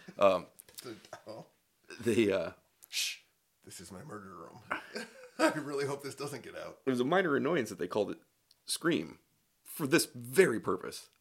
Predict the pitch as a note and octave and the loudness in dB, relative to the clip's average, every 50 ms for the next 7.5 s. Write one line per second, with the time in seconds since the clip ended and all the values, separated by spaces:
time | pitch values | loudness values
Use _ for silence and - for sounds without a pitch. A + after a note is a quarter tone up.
0 | _ _ _ _ _ _ D3 E3 G3 F#3+ F3+ D#3 - - - C#3 B2+ B2 A#2 G#2+ | _ _ _ _ _ _ 2 2 2 4 4 2 2 4 4 4 4 4 4 2
1 | G#2+ - A#2 A2 G#2 G#2 G2 G2 G2+ F#2+ F#2+ G2 - - F#2+ G2 G#2+ A2 G#2+ - | 2 0 0 2 2 2 0 0 -2 -2 -4 -6 -6 -4 -2 -2 -2 -2 0 -2
2 | E3+ F3+ F3+ - - - B2+ F#2+ - - E2+ C#2 - - F#2+ - D#2 F#2+ B2 - | -2 -2 -2 -4 0 2 2 2 2 0 -4 -6 -6 -8 -10 -10 -8 -6 -4 -2
3 | G2 F#2 F2+ F#2 F#2+ F2 D#2+ - E2+ F2+ D#2+ G1+ - C3 C3 C#3 D#3 E3+ D#3+ F3 | -2 -2 -2 -4 -4 -4 -6 -8 -10 -12 -14 -12 -8 -6 -6 -4 -4 -4 -4 -4
4 | D#3+ D3 C#3+ C3+ C3+ - B2+ A#2+ A#2+ B2 B2 B2 G#2+ - - - - - G#2+ G#2+ | -4 -4 -6 -10 -10 -14 -16 -16 -14 -12 -10 -10 -10 -10 -14 -18 -16 -14 -14 -14
5 | F#2+ G#2+ - _ _ _ _ _ _ _ _ _ _ _ _ - - G2+ F#2+ F#2 | -14 -16 -20 _ _ _ _ _ _ _ _ _ _ _ _ -18 -16 -16 -16 -16
6 | - - - - - - - - F#2 F#2 F#2 F#2 F#2 F#2+ F#2+ F#2+ F#2 F#2 F#2 F#2+ | -18 -18 -18 -16 -16 -18 -18 -18 -18 -18 -16 -16 -16 -16 -16 -16 -16 -16 -18 -18
7 | - - - - F#2+ F#2+ - - - | -20 -20 -20 -20 -20 -20 -20 -20 -20